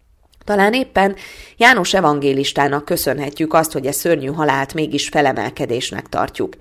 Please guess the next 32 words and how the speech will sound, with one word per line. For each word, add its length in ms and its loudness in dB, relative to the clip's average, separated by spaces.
Ezzel 280 6
a 80 8
szóhasználattal 1040 2
János 380 2
nem 160 0
egyszerűen 640 0
csak 200 -6
arra 240 6
gondol, 380 2
hogy 160 0
a 80 0
keresztet 540 -2
magasra 520 4
emelik, 580 0
és 140 -8
az 140 -2
emberek 520 2
alulról 540 4
tekintenek 680 -4
fel 240 0
rá, 320 4
hanem 240 0
az 140 2
Úr 180 2
kereszthalálában 920 4
meglátja 580 2
azt, 360 2
hogy 160 2
a 60 8
mennyei 460 4
Atya 240 2
felemeli, 720 2